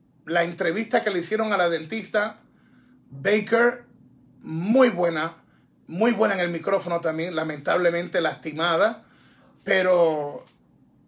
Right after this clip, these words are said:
me gustó eso. La parte de la nueva versión de Johnny Wrestling como rudo con su esposa, me gusta,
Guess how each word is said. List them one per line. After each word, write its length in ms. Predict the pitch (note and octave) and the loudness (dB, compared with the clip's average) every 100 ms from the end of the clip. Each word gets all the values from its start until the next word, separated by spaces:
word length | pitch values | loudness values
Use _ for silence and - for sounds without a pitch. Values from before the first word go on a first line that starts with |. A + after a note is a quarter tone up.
| _ _ _ _ _ _ _ _ - | _ _ _ _ _ _ _ _ -14
me 220 | E3 F#3 | -4 -2
gustó 480 | F3+ F#3+ - B3+ A3+ | -2 -2 4 6 6
eso. 400 | - E3+ D3 - _ _ _ _ - | 2 -4 -8 -10 _ _ _ _ -6
La 280 | F3 E3 | -4 2
parte 580 | G#3 A3+ A3+ B3 A#3+ - F3 | 2 2 6 8 8 4 -4
de 680 | G#3 G3+ G3 F#3+ F3 - _ _ _ _ _ _ _ _ _ F#3 | -2 0 0 -2 -6 -12 _ _ _ _ _ _ _ _ _ -2
la 140 | F#3 | 0
nueva 240 | F#3 A#3+ | 4 4
versión 540 | A3+ G3+ E3+ G#3+ A#3 A3 | 4 0 -2 -2 -2 0
de 220 | F#3 D#3 | -2 0
Johnny 220 | G3+ A#3 | 0 2
Wrestling 480 | G#3 G#3 - A3 G#3+ | 2 2 0 -4 -4
como 260 | - F3+ E3 | -2 -2 -2
rudo 400 | F#3 A3 G#3+ G#3 | -2 -2 -2 0
con 160 | F3 | -4
su 320 | D#3 E3 C#3+ - _ - - | -2 -6 -6 -10 _ -20 -10
esposa, 880 | D3+ - - A#3 A3+ A#3+ B3+ - - _ _ _ _ _ _ _ _ _ - | -8 -2 2 2 2 0 0 -2 -14 _ _ _ _ _ _ _ _ _ -6
me 140 | F3 | -4
gusta, 480 | F3 A3+ - - | -2 -4 -6 -8